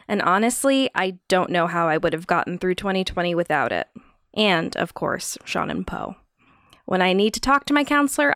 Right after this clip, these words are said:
I can just text her and I can schedule chats, phone calls, or video calls for longer sessions. This means I have flexibility to set a session during the week, or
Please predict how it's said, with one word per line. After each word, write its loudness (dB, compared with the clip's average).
I -2
can 0
just -2
text 0
her 4
and 2
I 2
can -4
schedule -2
chats, 0
phone 2
calls, 2
or 2
video 4
calls 0
for -4
longer 0
sessions. -8
This -2
means 2
I 0
have 0
flexibility 0
to 0
set -2
a 0
session -2
during 0
the -2
week, -4
or 2